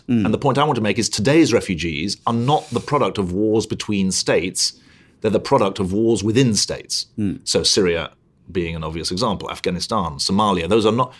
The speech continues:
Speaker 2: those countries are not fighting their neighbors. They are consumed by civil wars. So that's the second big change. The third, uh, big change that I would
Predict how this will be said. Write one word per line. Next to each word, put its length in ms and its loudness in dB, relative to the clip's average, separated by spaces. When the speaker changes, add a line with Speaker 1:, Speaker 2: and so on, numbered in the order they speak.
Speaker 2:
those 180 6
countries 380 0
are 40 2
not 200 0
fighting 920 0
their 120 0
neighbors. 640 -2
They 240 4
are 420 2
consumed 440 -2
by 140 -2
civil 320 -4
wars. 220 -6
So 80 -2
that's 240 0
the 60 -4
second 380 -4
big 140 -8
change. 300 -10
The 80 0
third, 520 4
uh, 160 -2
big 260 0
change 300 0
that 100 -4
I 140 -2
would 260 -2